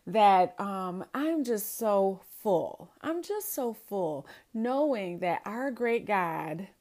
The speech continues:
in our coaching spaces, in our consulting spaces, in our business spaces, in our pastoring and ministering spaces, in our just being human spaces,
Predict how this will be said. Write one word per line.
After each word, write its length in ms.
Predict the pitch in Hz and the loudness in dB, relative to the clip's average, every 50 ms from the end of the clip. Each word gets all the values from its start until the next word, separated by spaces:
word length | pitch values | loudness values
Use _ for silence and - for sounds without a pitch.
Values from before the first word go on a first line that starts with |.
| _ _ - - - - - _ - _ - | _ _ -20 -20 -20 -20 -20 _ -20 _ -2
in 180 | 202 202 202 | -2 0 2
our 160 | 190 170 165 | 2 0 0
coaching 540 | - - - 254 262 269 262 - 269 254 254 | 0 -2 0 2 2 2 2 -2 -4 -4 -4
spaces, 800 | 247 - - - 226 226 220 220 - - 226 214 214 214 208 - | -6 -6 -2 0 0 0 0 -2 -4 -2 0 2 2 2 0 -4
in 280 | - - 180 180 175 | -8 -8 -6 -4 -4
our 140 | 165 165 160 | -2 -4 -4
consulting 840 | - - - 190 180 - - - 254 240 233 233 - - 240 226 226 | -6 -8 -10 -10 -10 -10 -6 -2 0 0 0 -2 -4 -6 -6 -6 -6
spaces, 760 | - - - - 196 185 185 185 - - 185 180 175 170 165 | -8 -10 -6 -4 -2 -2 -2 -4 -4 -4 -2 -2 -2 -2 -4
in 240 | - - 175 170 165 | -6 -6 -6 -4 -4
our 180 | 156 156 156 - - _ | -4 -4 -6 -8 -10 _
business 580 | - 214 240 240 240 214 - 220 208 196 190 - | -2 0 2 2 2 0 -2 -4 -4 -4 -6 -8
spaces, 540 | - - - 185 170 165 - 165 160 151 - | -12 -6 -4 -4 -4 -4 -6 -8 -8 -8 -8
in 240 | - - 175 175 170 | -6 -6 -4 -4 -2
our 260 | 165 160 160 160 - - - - - - _ _ _ | -2 -2 -4 -4 -8 -12 -20 -20 -20 -20 _ _ _
pastoring 880 | - - - 269 247 233 220 - - - 190 180 170 165 160 160 156 - | -14 -6 0 2 4 4 2 0 -4 -4 -2 -2 -2 -2 -2 -4 -6 -6
and 400 | - 165 165 160 156 165 175 185 | -4 -4 -4 -4 -4 -4 -4 -2
ministering 880 | 208 226 240 247 247 240 - - - - 190 180 175 170 160 160 160 | -2 0 0 0 0 0 -2 -4 -2 0 2 4 4 2 2 0 -4
spaces, 840 | - - - - - 185 180 185 175 - - 156 151 143 147 147 - - | -6 -10 -10 -4 0 0 0 0 -2 -4 -6 -4 -4 -4 -4 -6 -8 -6
in 180 | - 202 220 220 | -4 -2 -2 0
our 200 | 214 196 185 190 | 0 0 0 -2
just 440 | 170 160 180 233 254 277 247 202 196 | -2 -2 -2 0 0 0 -2 -4 -4
being 320 | 226 247 247 214 175 160 | -2 0 2 2 2 0
human 720 | 165 143 147 180 233 277 294 277 240 202 170 160 151 147 - | -2 -4 -4 -2 0 2 2 2 2 0 -2 -4 -6 -8 -12
spaces, 800 | - - - - 247 277 302 285 - - 175 160 139 147 - | -14 -10 0 4 4 6 6 4 2 0 0 0 0 -2 -6